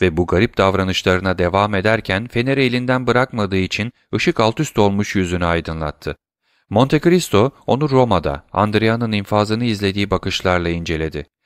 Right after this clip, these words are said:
Ardından zavallı kahyanın bedenine yeni bir ürperti yayılmasına neden olan bir ses tonuyla, "Demek başrahip Busoni bana yalan söylemiş," dedi.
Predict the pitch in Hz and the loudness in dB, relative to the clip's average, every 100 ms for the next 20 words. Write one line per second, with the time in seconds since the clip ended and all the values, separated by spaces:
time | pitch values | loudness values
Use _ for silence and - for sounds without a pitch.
0 | _ _ 117 131 156 160 156 123 131 139 | _ _ 0 2 2 2 2 2 2 4
1 | 104 - 90 92 92 90 101 98 92 113 | 2 0 0 2 0 0 -2 -2 0 0
2 | 131 143 131 107 135 131 110 104 - 110 | -2 -4 -2 -2 -2 0 0 0 -2 -2
3 | - 135 113 113 110 110 - 113 107 101 | -2 0 2 0 0 -2 -2 -4 -2 -2
4 | 127 127 101 101 98 101 - 117 - 95 | 0 2 0 0 -4 -4 -2 -2 -2 -2
5 | 101 90 82 107 - _ _ _ _ _ | 0 0 0 -2 -8 _ _ _ _ _
6 | _ _ _ 117 156 - 113 147 - 87 | _ _ _ 4 4 4 2 2 2 2
7 | 87 - - - 139 98 107 92 117 117 | 2 0 -2 2 2 2 2 2 2 4
8 | 127 120 98 82 76 76 - - _ _ | 2 2 0 0 -4 -8 -10 -12 _ _
9 | - 87 78 73 | -6 -4 -4 -10